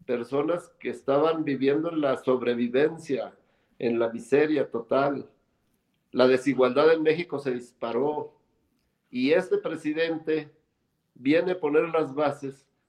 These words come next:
para que cambien las cosas, para que se empiece a rescatar ese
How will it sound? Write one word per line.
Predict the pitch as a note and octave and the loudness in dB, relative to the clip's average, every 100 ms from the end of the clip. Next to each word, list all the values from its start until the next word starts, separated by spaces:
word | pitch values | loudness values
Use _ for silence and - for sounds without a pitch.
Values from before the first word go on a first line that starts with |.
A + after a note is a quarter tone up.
| _ | _
para | A#2+ A#2+ | -2 -2
que | A#2+ A#2 | -2 -2
cambien | D#3 E3+ D3+ C3 | 0 0 -2 -4
las | A#2 - | -6 -8
cosas, | C#3 C3 - G2+ - _ _ _ _ _ _ _ | -4 -4 -6 -20 -20 _ _ _ _ _ _ _
para | A#2 A2+ A#2 | 0 2 0
que | |
se | A#2+ B2 | -2 -2
empiece | - D#3+ E3 E3+ | 0 0 2 0
a | |
rescatar | D3+ C#3 C3+ B2 C#3 D3+ - | -2 -6 -4 -2 2 2 0
ese | C#3 C#3 D#3 D3+ D3 | -4 0 2 2 0